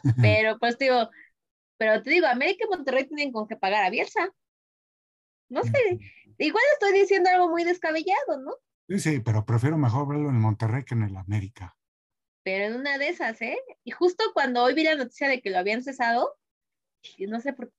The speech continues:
Speaker 2: no, pues, no manchen, se me hace que este va a venir a México. <laughs> Yo
Speaker 1: Pues no lo
Speaker 2: lujubrando,
Speaker 1: dudes, ¿eh? No
Speaker 2: yo
Speaker 1: lo dudes
Speaker 2: lujubrando.
Speaker 1: que uno de los dos equipos se le ocurra.
Speaker 2: Ya lo, ya lo veremos.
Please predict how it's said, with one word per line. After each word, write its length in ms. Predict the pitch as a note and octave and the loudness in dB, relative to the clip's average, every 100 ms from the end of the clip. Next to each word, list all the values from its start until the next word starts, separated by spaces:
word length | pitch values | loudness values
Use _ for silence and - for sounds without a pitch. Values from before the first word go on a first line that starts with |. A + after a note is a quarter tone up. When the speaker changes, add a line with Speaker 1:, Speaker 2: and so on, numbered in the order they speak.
| _ | _
Speaker 2:
no, 220 | F#3+ F#3+ F#3+ | -18 -16 -14
pues, 140 | B3 | -8
no 140 | B3 B3+ | -6 -4
manchen, 420 | C#4 C4+ G#3+ G3 | -6 -10 -16 -20
se 100 | G3 | -18
me 100 | G#3+ | -18
hace 180 | B3 C4 | -18 -20
que 100 | A#3+ | -20
este 180 | - | -12
va 100 | B3 | -6
a 20 | A#3+ | -4
venir 280 | A#3 A#3 | -2 -2
a 60 | A#3+ | -4
México. 400 | A3+ A#3 A3+ - | -6 -8 -12 -6
<laughs> 840 | G3 - - A#3+ - B4 F#4 - - | -6 -4 -4 -4 0 0 0 -4 0
Yo 140 | A#3 | 4
Speaker 1:
Pues 0 | |
no 40 | |
lo 80 | A#3+ | 6
Speaker 2:
lujubrando, 720 | C4 - G#3 G#3+ A3 - A3 | 6 4 2 4 2 2 0
Speaker 1:
dudes, 140 | C3 G3+ | -2 -4
¿eh? 220 | E4+ D4 _ | -6 -8 _
No 160 | A#2 A#3+ | -2 2
Speaker 2:
yo 80 | |
Speaker 1:
lo 60 | C4 | 4
dudes 80 | F4+ | 4
Speaker 2:
lujubrando. 560 | D#4 A#3 A#3+ B3+ B3 F4 B3+ - D#4 - _ | 2 0 0 2 2 0 -4 -6 -6 -6 _
Speaker 1:
que 80 | C3+ | -8
uno 180 | D3 D3 | -2 0
de 120 | B2 | 2
los 160 | A2+ A2 | 2 0
dos 200 | C3+ A#2+ | -2 -6
equipos 380 | A#2 C3+ A#2 B2 | -8 -10 -8 -4
se 120 | A2+ | 0
le 100 | G#2+ | 0
ocurra. 500 | G#2+ C3 C3+ B2 A2+ _ _ _ _ - C#5 B4 - _ - - - - _ _ _ _ _ _ _ | -2 -2 -2 -2 -4 _ _ _ _ -6 -2 -2 -6 _ -18 -16 -16 -20 _ _ _ _ _ _ _
Speaker 2:
Ya 160 | A3 A3 | -6 -4
lo, 120 | A3+ | -2
ya 240 | A3+ A#3 A#3 | -2 -2 -2
lo 160 | A#3+ | -2
veremos. 580 | G#3 G3 G3 F3+ F3+ _ | -2 -2 -2 -6 -12 _